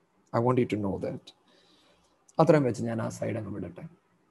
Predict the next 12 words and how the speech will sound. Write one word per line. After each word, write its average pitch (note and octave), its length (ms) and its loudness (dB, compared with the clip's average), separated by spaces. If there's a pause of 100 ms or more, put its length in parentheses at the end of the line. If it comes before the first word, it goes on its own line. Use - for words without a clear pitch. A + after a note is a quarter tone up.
(340)
അപ്പൊ B2+ 140 2
രണ്ടാമത്തെ B2 560 0 (100)
കാര്യം, G2+ 320 -6 (440)
ഒന്നാമത്തെ C3+ 380 2
കാര്യം, A2 320 -2
ദൈവത്തിൻ്റെ A2+ 380 0
വചനത്തിൽ A#2+ 580 -2
ഞാൻ A2 120 -4
നടക്കണമെങ്കിൽ A#2 680 -2
ഒന്ന് A#2 180 -2 (100)
ദൈവവചനം A#2 520 2
ധ്യാനിക്കണം. G#2 520 -8